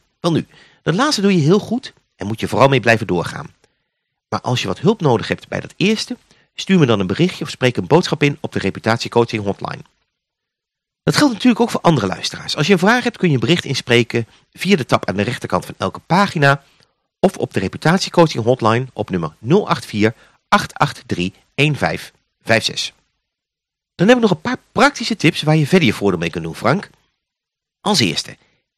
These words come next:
claim je Google Plus Vanity U R L zo snel mogelijk. Als je snel bent kun je nog Plus Grootaarts claimen, omdat je website grootaarts punt com bij je zakelijke Google Plus pagina hebt vermeld. Als je de punt N L domeinnaam zou hebben gebruikt, zou ze ongeveer de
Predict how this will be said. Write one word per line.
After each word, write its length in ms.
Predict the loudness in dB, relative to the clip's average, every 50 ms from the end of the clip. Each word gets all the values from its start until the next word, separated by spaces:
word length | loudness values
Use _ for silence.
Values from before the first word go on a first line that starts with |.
| _
claim 300 | _ 0 2 2 2 2
je 140 | 0 -2 2
Google 260 | 2 0 0 0 -6 -6 _
Plus 240 | -2 0 0 0
Vanity 360 | 2 4 4 4 4 0 -2 -4 0
U 140 | 2 2 2
R 100 | 4 4
L 100 | 2 2
zo 100 | 0 -4
snel 220 | 0 2 0 0
mogelijk. 420 | 0 -2 -8 -10 -12 -20 _ -20 _ _ _ _ _ _ _ _ _ _ _ _ _ _ _
Als 160 | 2 4 4
je 60 | 4
snel 260 | 0 0 0 0 0
bent 240 | 2 2 0 0 -2
kun 200 | _ 0 2 4
je 60 | 4
nog 240 | 4 4 2 0 -4 _ _ _
Plus 220 | _ 0 2 2
Grootaarts 500 | 2 4 4 4 4 4 0 -4 -4 -6
claimen, 440 | -4 -2 -2 -2 0 0 -2 -4 -4 _ _ _ _ _ _ _ _
omdat 260 | -2 2 2 2 2
je 80 | 2 2
website 540 | 2 2 2 2 4 4 4 4 2 -2 _ _ _
grootaarts 420 | _ 2 4 4 6 4 2 0 0
punt 220 | _ -10 -10 -2
com 300 | 2 2 2 2 0 -2 _ _ _ -20 _ _ _ _
bij 140 | _ 2 2
je 80 | 2
zakelijke 420 | 4 4 2 2 2 -2 -10 -10 -10 -10
Google 200 | -6 -4 -4 -6
Plus 340 | _ 0 0 0 0 -6 _
pagina 300 | _ 4 4 4 2 -4
hebt 160 | -4 -6 -6
vermeld. 380 | -10 -10 -10 -10 -12 -12 -16 -20 _ _ _ _ _ _ _ _ _ _ _ _ _ _ _ _
Als 180 | 2 2 4
je 60 | 4
de 60 | 2 2
punt 240 | 4 2 2 2
N 160 | 4 2 2 2
L 80 | 2
domeinnaam 500 | 2 2 4 4 4 4 4 2 0 0
zou 160 | -2 -2 0
hebben 180 | -2 -2 -2 -4
gebruikt, 480 | -8 -8 -6 -6 -4 -4 -4 -6 -10 _ _ _ _ _ _ _ _ _ _ _ _
zou 200 | 2 4 4 4
ze 100 | 4 4
ongeveer 280 | 0 0 2 2 2 2
de 100 | 2